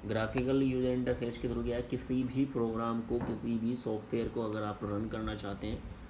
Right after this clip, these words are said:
तो directly logical वे में, बड़े आसान तरीके से उसके, अ, जो icons हैं, उसका जो graphics है, उस पर आप click करके आसान तरीके से उसको open कर सकते हैं।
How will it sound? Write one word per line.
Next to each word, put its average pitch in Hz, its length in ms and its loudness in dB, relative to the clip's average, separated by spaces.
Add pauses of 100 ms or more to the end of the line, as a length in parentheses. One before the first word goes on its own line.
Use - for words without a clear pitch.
(120)
तो 113 100 2
directly 117 680 2
logical 120 640 2
वे 104 200 2
में, 98 140 0 (580)
बड़े 113 220 2
आसान 117 420 0
तरीके 110 360 0
से 131 240 0
उसके, 120 400 -2 (160)
अ, 104 340 -2
जो 104 160 0
icons 107 460 -2
हैं, 104 220 0
उसका 110 240 -4
जो 104 120 0
graphics 95 520 -4
है, 107 140 -2 (580)
उस 110 140 -2
पर 110 140 2
आप 107 200 -2
click 110 240 0
करके 104 320 0 (160)
आसान 104 340 -2
तरीके 98 300 -2
से 101 100 -4
उसको 101 280 -2
open 135 440 -4
कर - 80 -6
सकते - 360 -4
हैं। 90 120 -10